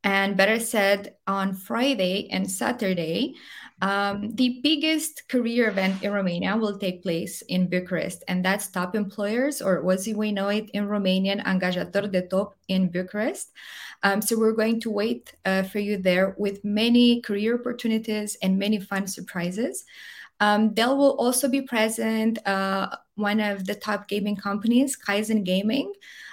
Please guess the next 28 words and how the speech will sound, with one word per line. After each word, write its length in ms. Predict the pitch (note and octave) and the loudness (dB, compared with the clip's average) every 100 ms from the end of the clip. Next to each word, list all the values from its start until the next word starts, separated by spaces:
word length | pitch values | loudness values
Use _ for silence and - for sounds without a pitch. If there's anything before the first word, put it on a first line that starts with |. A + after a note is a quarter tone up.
| - | -6
uh, 240 | G3 G3+ G3 | -2 2 2
with 500 | G3+ G#3 A3+ A3 - | 2 2 2 0 -10
some 300 | - A3 B3+ | -4 2 4
opportunities, 960 | C#4 C4 B3 A#3+ A#3 A#3 A3+ A3+ A3 - | 2 0 0 2 2 0 0 0 0 -2
um, 560 | F#3+ F#3+ F#3+ F#3+ G3+ F#3+ _ | 0 2 4 2 0 -6 _
and 180 | G3 G3+ | -2 0
they'll 220 | G3+ G3 | 0 0
be, 260 | G3 G3 - | -2 -2 0
uh, 240 | G3 G3 | 0 0
available 480 | G3+ F#3+ G3 F#3 G3 | 0 2 2 2 -2
to 100 | G3 | -2
answer 420 | G3+ F#3+ F#3+ G#3 | 0 0 0 -2
any 240 | - A3 A#3 | 0 2 2
questions 440 | G#3+ G3 G3+ G3+ | 0 0 0 -2
you 80 | G3 | -2
have 320 | F#3 F#3 F#3+ F#3+ | 0 -2 -2 -4
about 380 | F#3 F#3 F#3 F#3 | -2 0 0 -2
starting, 600 | - F#3+ F#3+ G3 G3 F#3+ - _ _ _ _ _ - - | -6 -2 0 0 0 -2 -8 _ _ _ _ _ -8 -2
uh, 280 | G3+ G3 F#3+ | 0 2 0
a 80 | G3 | 0
career 360 | G3 F3+ F#3 F#3+ | 0 4 4 4
within 300 | F#3+ G3 F#3 | 2 0 -2
the 60 | |
company. 540 | F#3 F#3 F#3+ G3+ G#3 F#3+ - - - - | 0 -2 -2 -4 -6 -10 -16 -18 -4 4
Uh, 200 | G#3 G#3 | 4 4
today, 320 | G#3 A#3+ C#4+ | 2 2 2
my 240 | D#4+ C4 A#3 | 4 4 4
guest 580 | G#3+ F#3+ A#3 B3 - | 0 0 0 -2 -8